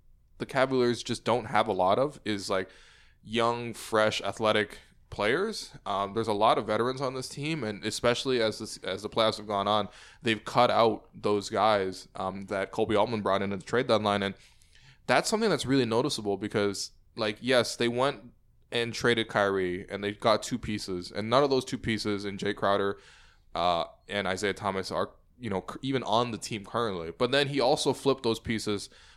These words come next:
for, you know, other players that were supposed to rejuvenate the team. But when you look at it right now, Rodney Hood has been terrible throughout the playoffs, like, refusing to enter the game. He, he apologized for it, but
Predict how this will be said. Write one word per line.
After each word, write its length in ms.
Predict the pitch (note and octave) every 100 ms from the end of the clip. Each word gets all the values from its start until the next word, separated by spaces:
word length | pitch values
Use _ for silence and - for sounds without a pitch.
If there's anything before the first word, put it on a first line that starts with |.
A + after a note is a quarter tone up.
| _
for, 640 | - - A2+ A2+ A2 G#2 -
you 140 | A2+
know, 160 | G2 -
other 220 | C3+ E3+
players 400 | A#2 A#2 G#2+ G#2
that 140 | G#2+ F#2+
were 100 | G#2
supposed 380 | - G#2 A2+ A2+
to 80 | G2+
rejuvenate 520 | G2+ A2 A2 G#2 F#2+
the 60 |
team. 260 | F#2 G3 G#3+
But 100 | B2+
when 120 | A#2
you 60 | A#2
look 180 | E3+ G#3
at 60 |
it 60 | A2+
right 180 | G2+ G2
now, 320 | C3 G2 E2 - - - -
Rodney 220 | E3+ A3+
Hood 220 | C3+ C#3
has 120 | A#2 G#2
been 140 | G2+
terrible 420 | - A#2 B2+ G2+
throughout 200 | F#2+ E2+
the 60 | E2+
playoffs, 440 | - E2+ E2+ E2
like, 140 | G2+ F#2+
refusing 400 | A2 F#3+ E3+ C#3
to 100 | A#2
enter 240 | A2 A2
the 120 | G2
game. 420 | A2+ B2 A#2+ A#2+ A2
He, 320 | A#2 G2+ F#2
he 80 | G#2+
apologized 540 | - - G2+ G2 F#2
for 120 | - F#2
it, 80 |
but 140 | F2+